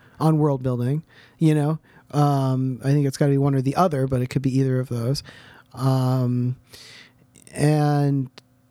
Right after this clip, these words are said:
you know, I mean, somebody can act like they don't care about things, but really deeply they do care. But we should show,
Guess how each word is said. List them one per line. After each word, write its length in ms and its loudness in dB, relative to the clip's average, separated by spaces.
you 160 4
know, 160 2
I 80 0
mean, 160 -2
somebody 320 0
can 360 0
act 300 2
like 220 0
they 100 4
don't 200 0
care 440 0
about 360 -2
things, 360 0
but 200 -4
really 280 0
deeply 300 0
they 160 -2
do 180 2
care. 340 -6
But 100 2
we 100 2
should 240 -2
show, 420 2